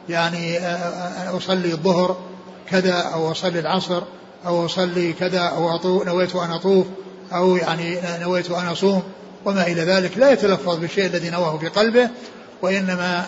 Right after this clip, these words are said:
هذا خاص من خصائص الحج، لأنه أنساك ثلاثة، فيكون الإنسان يظهر ويبرز وينطق بلسانه بالشيء الذي،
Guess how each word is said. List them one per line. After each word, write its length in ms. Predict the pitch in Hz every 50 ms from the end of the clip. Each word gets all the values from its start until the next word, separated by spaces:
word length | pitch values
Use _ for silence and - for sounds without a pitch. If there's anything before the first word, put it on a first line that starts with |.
| - 143
هذا 280 | 190 185 175 165 170 156 -
خاص 300 | 175 190 214 202 208 - 220 240 240 233 - - - - - - - -
من 100 | 185 185
خصائص 520 | - 175 160 - 185 185 185 175 156 -
الحج، 540 | 170 156 - - 185 - 139 147 170 170 170 190 - - - - - - - - -
لأنه 680 | 170 170 175 175 180 185 190 185 175 175 160 139 170 180 180
أنساك 300 | 175 170 - 185 185 170
ثلاثة، 640 | 180 180 165 143 165 165 180 196 214 208 208 233 233 - - - - - - - -
فيكون 420 | 226 208 190 180 185 - 202 196
الإنسان 500 | 180 175 170 170 - 185 180 175 175 175 175 - - - - - - - -
يظهر 500 | 180 180 208 226 214 190 151 190 190 180
ويبرز 640 | 170 170 175 196 208 202 214 220 226 226 220 - - - - - - - - - - -
وينطق 500 | 160 165 185 214 214 196 - 226 214 202
بلسانه 800 | 175 180 175 165 - - 190 202 214 214 220 190 196 220 226 226 226 - - - - -
بالشيء 380 | 185 165 - - 202 208 202 190
الذي، 440 | 180 185 180 175 185 202 214 226